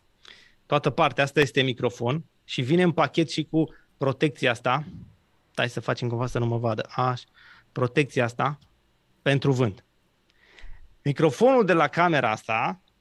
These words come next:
o să vă impresioneze. <laughs> Este, uh, ciudat, pentru că e mic și aici. Sunt, de fapt, trei microfoane înăuntru, am văzut,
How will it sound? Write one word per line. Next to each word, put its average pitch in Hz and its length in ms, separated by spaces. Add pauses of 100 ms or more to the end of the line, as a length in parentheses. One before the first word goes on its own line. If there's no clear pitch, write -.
(380)
o 185 200
să 214 180
vă 202 120
impresioneze. 202 760 (260)
<laughs> - 160 (920)
Este, 156 720 (840)
uh, 143 380 (300)
ciudat, 185 640 (300)
pentru 131 260
că 143 120
e 131 80
mic 151 240
și 143 220
aici. 113 360
Sunt, 127 180
de 120 120
fapt, 147 240
trei 175 200
microfoane 127 500
înăuntru, 120 360
am 107 120
văzut, 117 460